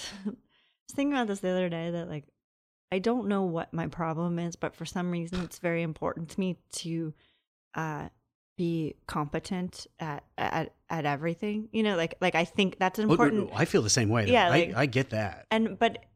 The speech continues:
Speaker 1: instead of, I could just focus on being really good at one thing. I don't want, because then, like, the sort of, maybe it's that the, um, possibility of failure becomes larger. Like, if you put all your eggs in one basket, then,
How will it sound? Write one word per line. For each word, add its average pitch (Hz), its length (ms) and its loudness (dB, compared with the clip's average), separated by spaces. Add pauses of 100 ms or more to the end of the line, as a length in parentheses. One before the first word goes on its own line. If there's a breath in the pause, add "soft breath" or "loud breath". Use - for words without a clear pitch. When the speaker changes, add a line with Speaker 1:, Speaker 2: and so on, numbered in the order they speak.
(160)
Speaker 1:
instead 226 680 4
of, 202 220 2
I 208 100 4
could 254 300 0
just 220 200 -4
focus 220 360 -2
on 185 100 0
being 185 300 2
really 185 320 0
good 185 180 0
at - 140 -2
one 175 320 -2
thing. - 260 -12 (400)
I 190 120 2
don't 190 420 2
want, 196 300 -2
because 196 320 -2
then, 196 440 0
like, 175 220 -2 (340 loud breath)
the 202 80 -2
sort 190 300 -4
of, 180 360 -2
maybe 196 240 0
it's 190 160 -8
that 175 240 -10
the, 170 300 -6 (640)
um, 165 460 -6
possibility 175 560 -2
of 165 100 -4
failure 170 920 -4
becomes 170 420 -6
larger. 165 580 -6
Like, - 140 -6
if 170 80 -6
you 175 80 -4
put 196 160 0
all 175 120 0
your 170 180 -4
eggs 170 200 -6
in 175 80 -4
one 170 220 -4
basket, - 640 -8 (140)
then, 175 320 -8